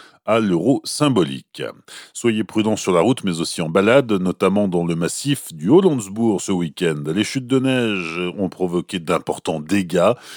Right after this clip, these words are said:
et les sentiers forestiers sont encore encombrés d'arbres et de branches, un endroit à éviter pour l'instant.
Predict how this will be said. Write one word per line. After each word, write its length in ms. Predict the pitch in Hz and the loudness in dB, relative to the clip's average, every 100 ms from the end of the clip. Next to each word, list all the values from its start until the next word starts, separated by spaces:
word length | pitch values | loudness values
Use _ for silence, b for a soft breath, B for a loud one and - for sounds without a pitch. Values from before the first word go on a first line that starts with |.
| B - | B -2
et 240 | 110 117 | 0 0
les 200 | 107 98 | -2 -2
sentiers 400 | - 92 - 104 | -2 -8 -4 -6
forestiers 600 | - 82 76 - - 113 | -2 -2 -2 -6 -2 -2
sont 320 | 107 110 104 | 0 -4 -2
encore 440 | 95 85 120 123 - | -2 2 4 4 4
encombrés 580 | 147 160 147 113 107 110 | 2 4 2 2 2 2
d'arbres 560 | 95 120 87 80 80 | 4 4 4 0 0
et 80 | 90 | 0
de 80 | 82 | -2
branches, 720 | 69 71 85 98 120 - - - | -4 -2 -2 -2 -4 -8 -12 -10
un 160 | 87 80 | -8 -8
endroit 400 | 78 78 120 B B B B | -6 0 0 B B B B
à 140 | 76 90 | 0 2
éviter 500 | 139 151 - 104 78 - | 2 0 0 0 -2 -2
pour 120 | 120 | 2
l'instant. 440 | 127 98 - 65 | 2 0 -4 -6